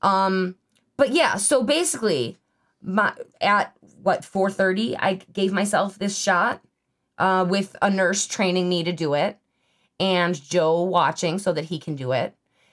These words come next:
And, um, then at five o'clock, I take Adderall.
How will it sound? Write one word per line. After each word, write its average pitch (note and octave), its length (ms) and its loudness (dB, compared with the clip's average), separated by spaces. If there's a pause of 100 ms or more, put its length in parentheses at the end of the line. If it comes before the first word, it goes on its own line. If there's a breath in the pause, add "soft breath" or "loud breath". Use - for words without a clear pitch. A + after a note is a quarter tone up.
(240)
And, F#3+ 240 2
um, F3+ 500 2 (1000)
then G#3 520 2 (120)
at G3+ 260 2
five A#3+ 280 2
o'clock, E3 560 0 (440)
I G3+ 100 2
take G#3 240 -2
Adderall. D3+ 500 0